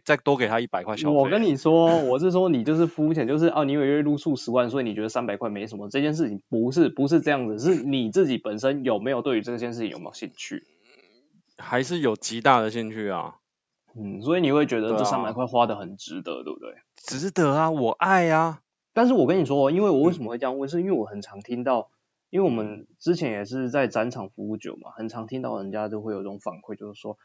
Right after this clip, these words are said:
Speaker 2: ，“哎呦，花这两百块，花这三百块进来这个场地，什么都没得买，然后什么都买不到，捡不到任何便宜，那我来干嘛？”
Speaker 1: 哎，
Speaker 2: 你知道这件事情很常
Speaker 1: 说到这个我就来气，
Speaker 2: 发生在
Speaker 1: 说到这个我就气，
Speaker 2: 嗯，嗯。
Speaker 1: 就是有这些人，常常，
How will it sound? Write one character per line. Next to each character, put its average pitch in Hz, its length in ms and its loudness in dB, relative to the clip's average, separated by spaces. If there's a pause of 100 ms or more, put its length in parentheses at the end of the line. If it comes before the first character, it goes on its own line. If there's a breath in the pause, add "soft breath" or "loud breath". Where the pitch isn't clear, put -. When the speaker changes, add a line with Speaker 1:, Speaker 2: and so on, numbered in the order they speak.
(240 soft breath)
Speaker 2:
，“哎 220 140 2
呦， 165 240 4
花 202 180 2
这 214 120 2
两 165 200 4
百 151 160 0
块， 165 220 0
花 165 240 2
这 165 100 2
三 151 240 0
百 117 120 0
块 139 180 -2
进 156 160 0
来 127 100 2
这 127 80 -2
个 139 80 0
场 104 260 -8
地， 123 140 -2
什 113 160 -8
么 104 80 -8
都 123 100 -2
没 117 220 -4
得 104 200 -4
买， 113 280 -6 (220)
然 123 120 -2
后 143 60 0
什 139 100 -6
么 113 120 -4
都 135 60 0
买 120 180 -2
不 113 100 -8
到， 123 160 0
捡 113 160 -6
不 110 60 -8
到 123 140 0
任 123 160 -2
何 107 100 -6
便 101 320 -8
宜， 107 60 -8
那 117 100 -6
我 104 100 -6
来 101 120 -10
干 104 220 -2
嘛？” 65 220 -10 (680 loud breath)
Speaker 1:
哎， 143 220 0
Speaker 2:
你 135 80 -2
知 135 80 2
道 226 160 6
这 214 120 4
件 233 120 8
事 240 120 4
情 180 100 6
很 131 160 0
常 117 140 0
Speaker 1:
说 175 100 6
到 202 140 12
这 175 120 4
个 180 100 10
我 131 120 8
就 143 100 2
来 127 160 8
气， 123 280 -2
Speaker 2:
发 - 60 -18
生 - 0 -
在 - 100 -18
Speaker 1:
说 135 100 4
到 135 100 6
这 135 120 -2
个 120 120 0
我 95 140 -8
就 107 120 -8
气， 113 180 -6
Speaker 2:
嗯， 101 140 -12 (280)
嗯。 135 140 -2
Speaker 1:
就 175 100 2
是 165 160 -4
有 117 160 0
这 127 140 -4
些 120 180 0
人， 113 140 -2
常 139 140 2
常， 151 180 2